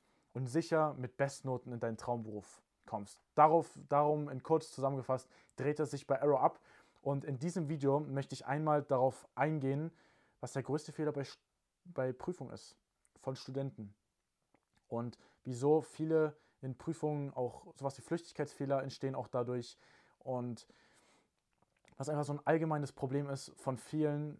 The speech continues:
wenn es eben wirklich um die Prüfungsphase geht, worum sich ja alles im Studium dreht. Du machst immer monatelang Vorarbeit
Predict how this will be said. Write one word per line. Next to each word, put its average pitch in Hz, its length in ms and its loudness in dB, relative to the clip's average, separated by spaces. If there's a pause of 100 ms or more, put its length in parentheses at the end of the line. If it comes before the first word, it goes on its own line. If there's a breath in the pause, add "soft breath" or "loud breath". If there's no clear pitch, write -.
wenn 139 160 -2
es 139 140 -10
eben 143 200 -6
wirklich 135 260 -6
um 139 160 -6
die 127 100 -4
Prüfungsphase 117 800 -2
geht, 123 320 -6 (600 soft breath)
worum 139 500 0
sich 131 160 -6
ja - 80 0
alles 139 220 0
im 135 100 -8
Studium 135 340 -4
dreht. 127 280 -2
Du 104 40 -8
machst 120 180 -6
immer 120 240 2 (800)
monatelang 135 480 -2
Vorarbeit 170 560 4